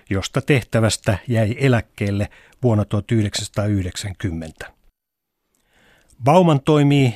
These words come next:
edelleen juuri yhdeksänkymmentä vuotta täytettyäänkin aktiivisesti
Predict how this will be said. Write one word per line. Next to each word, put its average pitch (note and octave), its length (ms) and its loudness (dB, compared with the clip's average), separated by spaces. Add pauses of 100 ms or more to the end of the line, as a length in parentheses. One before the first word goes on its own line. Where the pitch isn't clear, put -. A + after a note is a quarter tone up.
(140)
edelleen B2+ 800 2 (300)
juuri B2 360 0
yhdeksänkymmentä A#2 920 2
vuotta B2 360 0
täytettyäänkin G#2+ 1040 -2 (120)
aktiivisesti B2 920 0